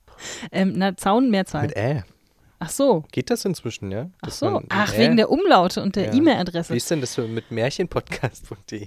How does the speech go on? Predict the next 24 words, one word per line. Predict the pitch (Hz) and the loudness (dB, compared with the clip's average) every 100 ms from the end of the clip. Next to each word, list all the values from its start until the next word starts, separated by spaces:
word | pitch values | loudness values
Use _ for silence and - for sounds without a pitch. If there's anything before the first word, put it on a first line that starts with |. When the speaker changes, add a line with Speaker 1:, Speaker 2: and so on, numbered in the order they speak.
| 143 | 2
Speaker 1:
Äh, | 247 240 | 4 6
wir | 285 | 4
mach-, | 339 349 | 4 2
schreiben | - 285 311 | 0 0 0
uns | 294 | -2
tatsächlich | - 269 262 262 269 247 | -4 0 0 2 -2 0
mit | 233 240 - | 0 0 -2
A | - 208 | -6 -6
E. | 165 156 - _ _ _ _ _ _ _ | -4 -6 -10 _ _ _ _ _ _ _
Speaker 2:
Märchenstunde | 107 151 - 202 - 123 120 120 123 - _ - 120 151 151 151 - - | -8 -8 -8 -10 -6 -2 -2 -4 -6 -8 _ -8 -4 -2 -4 -6 -14 -6
Podcast | - 110 - - 95 98 - - | -2 -2 -6 -10 -8 -10 -16 -12
punkt | 92 80 - - | -10 -10 -12 -10
de. | 104 110 120 _ - | -8 -8 -14 _ -6
Speaker 1:
Richtig. | 208 - 170 - - | -4 -2 -6 -8 -6
Okay, | - 135 131 | 4 8 10
Speaker 2:
Äh, | |
Speaker 1:
also | 127 233 170 | 10 6 8
Jakob, | 214 285 202 | 8 8 6
was | 185 | 4
sind | 220 | -2
denn | 190 | 0
eigentlich | 196 190 185 | 0 0 0
römische | 190 - | 0 0
Lichter? | 185 - 156 | 0 2 -2